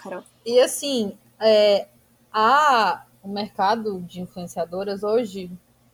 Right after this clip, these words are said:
Speaker 2: é dominado por pessoas brancas. E, tipo, a Amanda segura uma porrada que talvez eu, provavelmente eu não conseguiria segurar como uma pessoa de minoria, sabe? Ela tá carregando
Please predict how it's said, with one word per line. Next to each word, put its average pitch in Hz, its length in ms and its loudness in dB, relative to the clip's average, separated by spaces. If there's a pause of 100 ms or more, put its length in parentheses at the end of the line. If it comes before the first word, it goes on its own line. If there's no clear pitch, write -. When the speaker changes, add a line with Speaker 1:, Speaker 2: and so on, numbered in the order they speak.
(100)
Speaker 2:
é 226 100 -2
dominado 269 540 -6
por 277 160 -12
pessoas 302 340 -12
brancas. 254 400 -4
E, 208 120 -8
tipo, - 280 -20 (320)
a 202 140 -2
Amanda 226 720 0 (260)
segura 277 600 0
uma 269 260 -2
porrada 240 540 4
que - 100 -8
talvez 247 420 2
eu, 311 200 0 (260)
provavelmente 269 480 -2
eu 240 60 -4
não 226 100 -4
conseguiria 240 420 -6
segurar 320 520 -2
como 233 180 -4
uma 220 180 0
pessoa 226 520 2 (380)
de 202 320 -6
minoria, 277 560 2
sabe? 202 480 -2
Ela 220 240 4
tá 269 200 2
carregando 285 720 2